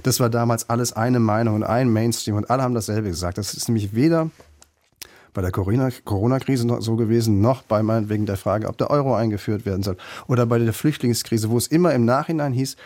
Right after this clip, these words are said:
es war so mainstreamig und alle Medien haben dasselbe geschrieben und alle Politiker haben dasselbe gesagt. Nein, das war nicht so. Es war immer streitig gestellt, in vielerlei Hinsicht. Und dies hier ist auch streitig gestellt. Und allein um das, diesen Beweis anzutreten, dass wir eine plurale Gesellschaft sind, lasse ich mir den Quatsch bieten.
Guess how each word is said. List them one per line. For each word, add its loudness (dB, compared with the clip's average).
es -6
war -2
so -2
mainstreamig 0
und -4
alle 0
Medien 2
haben 2
dasselbe 0
geschrieben -2
und -8
alle 0
Politiker -4
haben -2
dasselbe -2
gesagt. -2
Nein, 2
das -6
war 0
nicht 0
so. -8
Es -16
war -4
immer 0
streitig -4
gestellt, -4
in -2
vielerlei 2
Hinsicht. 0
Und 2
dies 2
hier 2
ist -4
auch 4
streitig -4
gestellt. -2
Und 0
allein 4
um 2
das, 0
diesen 0
Beweis 0
anzutreten, -4
dass -4
wir 2
eine 2
plurale -2
Gesellschaft -2
sind, -2
lasse 0
ich -6
mir 0
den 0
Quatsch -6
bieten. -12